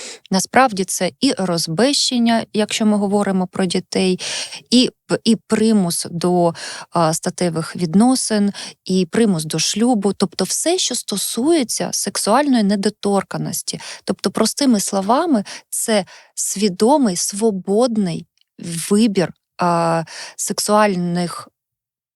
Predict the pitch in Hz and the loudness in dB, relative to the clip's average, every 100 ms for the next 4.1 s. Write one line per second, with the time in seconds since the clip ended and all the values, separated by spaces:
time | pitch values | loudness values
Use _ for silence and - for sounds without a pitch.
0 | _ _ _ - - 202 233 214 202 - | _ _ _ -8 -6 -2 2 4 4 2
1 | 190 - 254 320 294 285 - - - - | -2 0 0 2 0 -6 -14 -16 -10 -8
2 | 185 - 196 180 175 165 - - 180 170 | -6 0 0 2 -2 -4 -8 -4 -2 0
3 | 165 165 165 160 - - - 180 254 302 | 0 0 -2 -4 -12 -12 -4 2 4 4
4 | 294 | 2